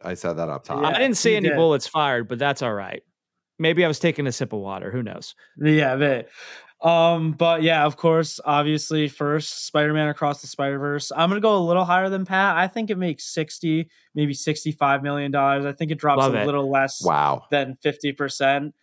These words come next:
Speaker 1: Wow.
Speaker 2: Uh, but I do agree with him. Transformers number two, right on the money, forty-five million dollars. Number three, Little Mermaid, I'm thinking twenty-five million dollars, so I agree with that. The, where we do change, though, is I think Boogeyman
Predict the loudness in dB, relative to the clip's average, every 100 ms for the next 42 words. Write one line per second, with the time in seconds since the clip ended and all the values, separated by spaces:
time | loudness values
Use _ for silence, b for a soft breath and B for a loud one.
0 | b 0 4 6 4 4 2 2 0 0
1 | 0 2 2 0 0 0 -2 -6 -4 -4
2 | -2 -4 -2 -2 -2 -4 -4 -2 0 0
3 | 0 0 -2 -2 -2 -2 -4 -6 _ _
4 | _ _ _ _ 0 2 4 2 2 0
5 | 0 2 2 4 2 0 -2 0 2 2
6 | 0 0 2 4 4 2 2 0 2 0
7 | 2 2 2 0 -2 -6 -6 -6 -6 -4
8 | -2 -2 -2 -2 -2 0 2 0 -2 -2
9 | -2 -2 -2 -2 -2 -4 -2 -2 -6 b
10 | b b b 2 2 4 2 2 0 2
11 | 2 2 0 0 0 2 4 4 2 0
12 | 0 0 0 -2 -2 -2 0 -2 -2 -2
13 | -2 -2 -4